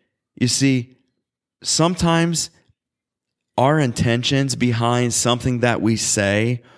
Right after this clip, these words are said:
or something that we do might be pure.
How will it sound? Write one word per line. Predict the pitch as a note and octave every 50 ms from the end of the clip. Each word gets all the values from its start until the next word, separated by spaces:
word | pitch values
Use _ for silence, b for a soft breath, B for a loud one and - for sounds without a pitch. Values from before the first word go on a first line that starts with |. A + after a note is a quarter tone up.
| b b b b b
or | - A#2
something | A#2 - C#3 C3+ B2+ C3+ C#3 C3 B2
that | B2 A#2 E2+
we | - G#2 A2+ G#2+
do | G2+ - - G#2+ G#2 A2 A#2 B2 B2 B2 A#2+ b b b b b b b
might | - A#2 A#2 B2 C3 F#2+ F2+
be | A2 B2 A#2
pure. | A2 - - - A#2 A2 G2+ F2+ D2+ C2+ E2+ G2+ -